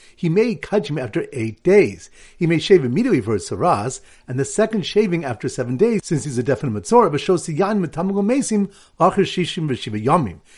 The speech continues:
And he may drink wine and become Tamei from the dead after sixty-seven days, meaning two Nazir's terms afterwards. Since he may not be Tamei, he must wait thirty days before shaving. If he's a possible Metzora and definitely Tameh, he may kachim after thirty-seven days.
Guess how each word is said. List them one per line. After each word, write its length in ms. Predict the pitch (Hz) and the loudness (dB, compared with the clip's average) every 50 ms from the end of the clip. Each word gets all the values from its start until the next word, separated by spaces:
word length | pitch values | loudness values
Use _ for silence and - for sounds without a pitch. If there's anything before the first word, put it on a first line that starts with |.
| _ _ | _ _
And 80 | - 139 | -6 -4
he 20 | |
may 140 | 139 147 147 | -2 -2 -2
drink 300 | 135 120 156 220 226 - 139 | -2 -2 -2 -2 -2 -4 -6
wine 420 | 131 123 139 143 147 170 202 220 | -4 -2 -2 0 0 0 0 -2
and 120 | 196 180 | -2 -4
become 260 | 175 - - - 170 151 | -4 -4 -4 -6 -8 -6
Tamei 340 | - - 196 196 185 165 | -4 -4 -2 -2 -2 -2
from 140 | 151 - 151 | -2 -4 -4
the 100 | 143 135 | -2 -2
dead 460 | 123 - 180 220 233 190 170 175 - - - - _ _ _ | 0 0 2 2 4 2 2 0 -4 -12 -20 -20 _ _ _
after 320 | - 151 143 - - 151 - | -4 -4 -4 -2 -2 -4 -4
sixty-seven 800 | - - - 131 - - - - 127 - - - 117 98 117 120 | -4 -6 -8 -10 -10 -10 -10 -10 -10 -6 -6 -6 -4 -4 -4 2
days, 400 | - 190 208 170 127 107 - - - - - - _ | 6 6 8 6 6 2 -4 -10 -20 -20 -20 -16 _
meaning 220 | - 160 160 151 - | -6 -4 -4 -4 -6
two 160 | - - 202 | -4 -2 2
Nazir's 400 | 220 196 175 143 160 170 147 - | 2 2 2 2 2 0 0 -2
terms 260 | - - 208 190 151 | -2 -2 -2 -2 0
afterwards. 480 | 196 - 175 196 - - 156 117 104 - | -2 -2 -2 -4 -4 -2 -4 -4 -4 -4
Since 140 | - 165 107 | -6 -6 -6
he 100 | 127 143 | -4 -4
may 160 | 131 147 180 | -2 -2 -2
not 160 | 170 139 110 | -2 -2 -4
be 80 | 113 101 | -6 -8
Tamei, 480 | - 175 233 247 220 165 151 156 156 - - _ _ | -6 -4 -2 0 0 0 0 -2 -4 -8 -16 _ _
he 100 | _ 160 | _ -2
must 320 | 135 139 170 156 147 - 156 | 0 0 0 0 -2 0 4
wait 260 | 175 214 196 - - | 4 4 4 4 0
thirty 220 | 151 143 135 135 | -4 -4 -2 -2
days 180 | 120 107 101 90 | -2 -2 -4 -6
before 280 | - 107 - - 95 | -8 -10 -10 -10 -10
shaving. 460 | - - - 208 208 170 120 98 90 - _ _ _ _ - - _ _ | -4 2 4 4 6 4 2 -2 -10 -14 _ _ _ _ -20 -20 _ _
If 160 | - 180 151 | 0 2 2
he's 140 | 175 170 143 | 2 2 0
a 80 | 165 - | 0 -2
possible 600 | 156 - - - 190 214 247 233 - 233 220 185 | -4 -6 -4 -2 0 0 0 -2 -2 -4 -2 -2
Metzora 520 | 180 160 117 - 151 131 113 101 101 - - | -2 -4 -2 -2 0 0 0 0 -2 -6 -8
and 260 | - 147 131 120 - | -8 -8 -8 -4 -2
definitely 500 | - 180 190 240 240 240 220 175 147 113 | 2 2 4 2 2 0 -2 -2 -2 -4
Tameh, 480 | 95 - - 98 82 78 80 - - - _ _ - _ _ _ | -6 -8 -12 -14 -14 -14 -16 -18 -20 -20 _ _ -20 _ _ _
he 120 | - 151 | -4 0
may 220 | 156 190 180 165 | 2 2 2 2
kachim 360 | 156 - - 180 165 135 170 165 | 0 -2 -4 -4 -2 -2 -4 -6
after 240 | 151 143 - 220 | -6 -4 -2 -2
thirty-seven 760 | 208 208 - - 254 277 285 262 196 - - 131 104 104 101 87 | -2 -4 -4 -4 -2 0 0 0 -2 -2 -4 -4 -4 -6 -8 -8
days. 360 | 90 82 80 82 78 - | -10 -10 -12 -14 -16 -20